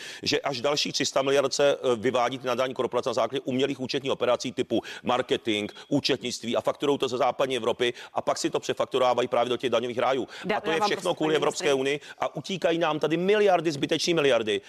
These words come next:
Speaker 1: kterými bychom mohli sanovat státní rozpočet a podpořit slušný lidi. No, takže to je
Speaker 2: Já,
Speaker 1: takový
Speaker 2: já
Speaker 1: malý
Speaker 2: vám,
Speaker 1: ekonomický
Speaker 2: paní ministryně,
Speaker 1: exkurs.
Speaker 2: jestli dovolíte, nechám reagovat paní předsedkyni.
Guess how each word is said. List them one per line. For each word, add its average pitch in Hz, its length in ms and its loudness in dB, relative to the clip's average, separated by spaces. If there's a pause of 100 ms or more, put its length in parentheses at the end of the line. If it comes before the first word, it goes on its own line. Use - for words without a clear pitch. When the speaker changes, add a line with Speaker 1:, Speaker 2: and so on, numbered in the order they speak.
(160)
Speaker 1:
kterými 165 340 2
bychom 147 280 -2
mohli 151 180 2
sanovat 143 340 0
státní 135 300 0
rozpočet 135 380 -2
a 135 60 2
podpořit 131 380 -2
slušný 123 340 -4
lidi. 127 200 2 (480)
No, 139 160 0
takže 139 280 -4
to 202 80 -2
je 190 60 4
Speaker 2:
Já, - 60 2
Speaker 1:
takový 175 140 0
Speaker 2:
já 190 100 4
Speaker 1:
malý 175 180 0
Speaker 2:
vám, 165 40 4
Speaker 1:
ekonomický 170 360 2
Speaker 2:
paní 226 60 4
ministryně, 226 280 0
Speaker 1:
exkurs. 208 120 2
Speaker 2:
jestli 254 140 2
dovolíte, 214 400 2
nechám 233 280 -2
reagovat 202 340 -2
paní 214 220 -2
předsedkyni. 160 680 -2